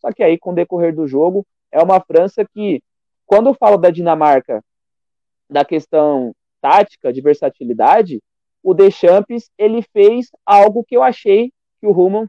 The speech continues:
faria hoje, que é a questão de que vou enfrentar uma seleção que vai me dar a posse de bola. A França jogou muitas vezes,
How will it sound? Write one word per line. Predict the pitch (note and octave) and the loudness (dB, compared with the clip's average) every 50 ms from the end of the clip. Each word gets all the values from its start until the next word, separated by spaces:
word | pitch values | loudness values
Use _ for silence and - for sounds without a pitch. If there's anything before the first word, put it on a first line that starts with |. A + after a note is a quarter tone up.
| - | -6
faria | - G#3+ G3 G#3+ G#3+ A#3+ | -4 -2 0 2 2 4
hoje, | B3 A#3+ A3 D#3+ C3 - _ _ _ _ _ _ _ _ _ _ _ _ _ _ | 4 4 4 2 0 -4 _ _ _ _ _ _ _ _ _ _ _ _ _ _
que | F3+ F3 | -2 0
é | |
a | F3 F3 | 0 0
questão | - - F#3 F#3+ - _ G3 F#3+ G3+ | 0 -4 -8 -8 -6 _ -4 -4 -4
de | F#3 G3+ | -4 -8
que | - _ - C#3 B2 | -10 _ -8 -8 -6
vou | C3 D3 G3 B3 | -4 -4 -4 -4
enfrentar | C4+ - - A3+ G#3 - G3 F#3+ | -4 -4 -6 -8 -4 -4 -4 -4
uma | G3 F#3 F3 | -2 -6 -8
seleção | - G3 E3+ E3+ - - F#3+ G3 | -8 -8 -8 -8 -8 -10 -12 -14
que | - G3 | -10 -4
vai | G3+ G3 G3+ | -4 -4 -4
me | G3 F3+ | -2 -2
dar | G3 F3+ | -2 -2
a | F#3 F#3+ | -2 -2
posse | - G3+ F#3+ F#3+ F3+ | -4 -4 -6 -6 -6
de | G#3+ | -8
bola. | G3+ G#3+ G#3 F3 C3+ A#2+ - _ _ _ _ _ | -4 0 2 2 2 2 -2 _ _ _ _ _
A | _ D3 D#3+ D#3+ | _ -2 -2 -2
França | - - D#3+ F3+ G#3 G3+ - A3 | -2 -2 -2 0 0 0 -2 -2
jogou | G3+ G3+ F#3 F#3+ G#3+ G#3+ | -2 0 2 2 2 2
muitas | F#3 F#3 G3+ B3+ D#4+ E4 - D4 G#3+ E3+ C#3+ | 2 0 0 -2 -2 -2 -2 -4 -4 -4 -4
vezes, | D3 D#3+ D#3+ D3+ D3 C3+ B2 | -2 -2 -2 -2 -4 -8 -14